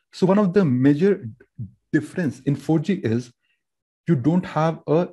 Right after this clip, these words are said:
circuit switch network. It means four G does not support voice.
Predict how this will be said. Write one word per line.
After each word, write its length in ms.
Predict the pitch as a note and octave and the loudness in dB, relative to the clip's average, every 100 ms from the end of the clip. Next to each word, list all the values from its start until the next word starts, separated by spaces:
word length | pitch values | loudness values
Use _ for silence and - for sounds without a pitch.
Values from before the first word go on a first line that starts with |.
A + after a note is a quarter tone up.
| _ | _
circuit 480 | - - C3 - D#3+ | -6 -4 0 -2 -2
switch 260 | - B2+ G2+ | -2 -2 0
network. 420 | G2 - G#2 - _ _ - | -4 -6 -14 -16 _ _ -4
It 220 | D3+ C3 | -2 0
means 400 | E3 F3+ A#2 - _ _ | 2 2 0 -6 _ _
four 280 | - C#3 C3 | -2 2 2
G 200 | B2+ E3 | 2 2
does 220 | C3+ B2 | 2 2
not 240 | C#3 C#3+ | 0 -2
support 360 | C3+ B2 B2+ B2 | -6 -2 -2 0
voice. 440 | A2 G2+ G2+ - | -2 -4 -6 -12